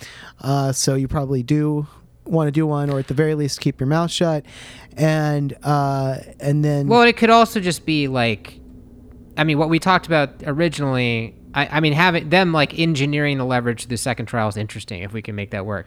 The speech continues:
Speaker 2: But they also, like, they're supposed to already be a well-connected organization. So
Speaker 1: That's
Speaker 2: they
Speaker 1: true.
Speaker 2: also
Speaker 1: They
Speaker 2: just
Speaker 1: could have it elsewise. I, I agree.
Speaker 2: We can,
Speaker 1: I,
Speaker 2: like,
Speaker 1: I,
Speaker 2: shut
Speaker 1: I,
Speaker 2: down
Speaker 1: well,
Speaker 2: your
Speaker 1: what I liked
Speaker 2: access
Speaker 1: about
Speaker 2: to, like,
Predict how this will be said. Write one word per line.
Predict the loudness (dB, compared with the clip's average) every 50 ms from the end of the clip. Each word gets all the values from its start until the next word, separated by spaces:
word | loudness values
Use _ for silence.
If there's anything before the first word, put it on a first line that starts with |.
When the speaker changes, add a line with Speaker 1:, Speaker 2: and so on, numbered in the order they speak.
| -10 -8
Speaker 2:
But | -8 -8 -4
they | -4 -4 -2
also, | -2 -2 -4 -4 -4 -6 -6 -6 -6
like, | -6 -6 -8 -6 -4
they're | -4 -4
supposed | -4 -6 -6 -4 -2 -2 -2 -2 -4
to | -6 -4
already | -2 -2 -2 -2 -2
be | -4 -4 -6 -6
a | -4
well-connected | -4 -4 -4 -4 -6 -8 -8 -8 -8 -10 -10 _ -8 -8 -8 -8 -10 -14 -20 _ _ _ _ -8
organization. | -6 -6 -4 -6 -8 -6 -6 -6 -8 -8 -10 -12 -12 -14 -14 -14 0
So | 2 2
Speaker 1:
That's | 2 2 0
Speaker 2:
they | 0
Speaker 1:
true. | 2 2
Speaker 2:
also | 2 2 0
Speaker 1:
They | -2
Speaker 2:
just | -2 -2
Speaker 1:
could | -2 -2
have | 0 0 0 0
it | 0 0 0
elsewise. | 0 -2 -2 -2 0 0 0 0 0 -2 0
I, | 0 0 0
I | 0 0 0
agree. | 0 0 0 2 2
Speaker 2:
We | 4 4
can, | 4 4 6
Speaker 1:
I, |
Speaker 2:
like, | 6 4 4 4
Speaker 1:
I, |
Speaker 2:
shut | 2 2 4 4 4 6
Speaker 1:
I, | 6
Speaker 2:
down | 6 6 6 6
Speaker 1:
well, | 6 6
Speaker 2:
your | 6 6
Speaker 1:
what | 6
I | 6
liked | 6 6 4
Speaker 2:
access | 4 4 4 4 4 2
Speaker 1:
about | 2 2 4
Speaker 2:
to, | 2 4
like, | 4 4 2 2 0 -2 -8 -16 -20